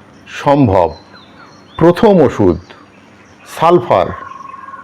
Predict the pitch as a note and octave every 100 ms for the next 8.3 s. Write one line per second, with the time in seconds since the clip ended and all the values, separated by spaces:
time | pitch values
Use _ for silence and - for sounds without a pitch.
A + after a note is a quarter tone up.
0 | - - - F#3 F3+ - D3 D3+ A#3 A#3
1 | D3 B2+ A#2 B2+ G2+ G#2+ F2 D#2+ D2 -
2 | - - - - - - G#2 B2+ B2 F#3
3 | A2+ A#2+ D3+ D#3+ A2+ F#2+ F3+ - - -
4 | - - - - - D#3 F3 G3+ G3 -
5 | C3+ A#2+ B2+ G2+ E2+ F#2+ - - - -
6 | - C3+ G3 D#3 F#3 F#3 C#3+ A#2+ A#2 A#2
7 | - A2 A2+ - C#3+ C3+ C#3+ C#3 A2 A#2+
8 | B2 B2 C3+